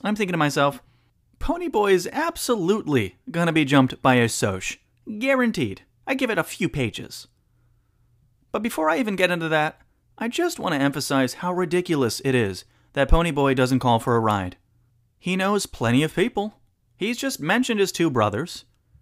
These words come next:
his oldest brother, Derry, who is twenty,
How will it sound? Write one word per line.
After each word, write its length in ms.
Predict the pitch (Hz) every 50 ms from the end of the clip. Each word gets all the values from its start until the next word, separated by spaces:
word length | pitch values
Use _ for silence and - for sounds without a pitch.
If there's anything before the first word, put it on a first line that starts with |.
| _ _ _
his 160 | _ 139 127 135
oldest 380 | 143 156 160 160 165 160 -
brother, 280 | 127 139 143 156 185 185
Derry, 540 | 151 127 135 123 113 101 101 104 135 143 - _ _ _ _
who 120 | - 131
is 120 | 139 135
twenty, 580 | - - - - 110 101 98 - 104 107 147